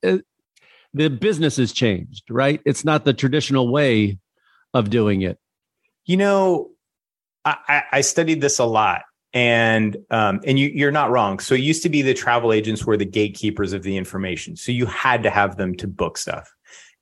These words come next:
Speaker 2: And when the internet came out, then really the pendulum has swung to the complete other side. It's now a question of having too much information. It's information overload.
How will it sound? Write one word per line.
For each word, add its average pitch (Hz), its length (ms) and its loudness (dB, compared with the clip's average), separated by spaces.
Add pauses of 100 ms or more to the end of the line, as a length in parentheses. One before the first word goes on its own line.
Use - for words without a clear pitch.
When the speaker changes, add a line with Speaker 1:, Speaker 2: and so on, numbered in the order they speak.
Speaker 2:
And 117 360 0
when 117 100 2
the 120 120 2
internet 147 340 0
came 117 260 -2
out, 107 420 -2
then 110 540 0
really 147 460 2
the 113 120 0
pendulum 127 460 0
has 104 180 -2
swung 107 360 -2
to 107 120 -4
the 98 140 -2
complete 135 520 -4
other 113 260 2
side. 87 500 0 (340)
It's 113 300 0
now 117 720 2 (420)
a 107 80 2
question 120 540 0
of 104 80 -2
having 101 460 -2
too - 260 0
much 98 240 -2
information. 82 580 -10
It's 98 260 -8
information 117 600 0
overload. 87 640 -2